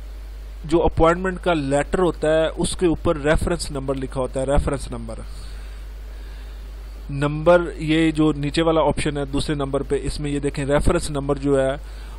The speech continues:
वो लिखा होता है। वो reference number जो होता है, वो आपने लेना होता है और उससे आप अपनी appointment को check कर सकते हैं। मिसाल के तौर पे ये मैं उसके ऊपर click करता हूँ reference number पे। Reference number के ज़रिए भी आप check कर सकते हैं।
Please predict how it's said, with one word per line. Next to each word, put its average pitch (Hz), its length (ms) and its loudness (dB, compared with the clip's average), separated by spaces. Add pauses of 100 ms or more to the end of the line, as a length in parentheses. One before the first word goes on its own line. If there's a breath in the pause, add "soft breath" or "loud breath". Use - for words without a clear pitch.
वो 151 140 6
लिखा 151 280 0
होता 143 280 2
है। 151 80 -4 (360 loud breath)
वो 170 260 6
reference 170 680 2
number 160 280 0
जो 180 120 2
होता 160 200 2
है, 160 60 6
वो 165 220 4
आपने 151 240 4
लेना 139 240 -4
होता 143 220 -2
है 147 60 4
और 147 120 4
उससे - 800 -2
आप 147 280 0
अपनी 143 240 4
appointment 135 460 0
को - 160 0 (300 loud breath)
check 151 240 2
कर 127 120 0
सकते - 280 -6
हैं। 127 80 -6
मिसाल 156 300 4
के 170 80 0
तौर 151 220 6
पे 165 140 2
ये 151 500 2 (180)
मैं 143 120 -4
उसके 143 280 0
ऊपर 147 160 0
click 147 260 -4
करता 147 260 0
हूँ 139 80 4
reference 139 380 0
number 135 220 0
पे। 135 200 -2 (720 loud breath)
Reference 196 500 6 (160)
number 160 360 4
के 220 120 2
ज़रिए 190 300 6
भी 190 120 2
आप 185 120 4
check 180 200 2
कर 175 140 2
सकते 170 340 -4
हैं। 165 220 0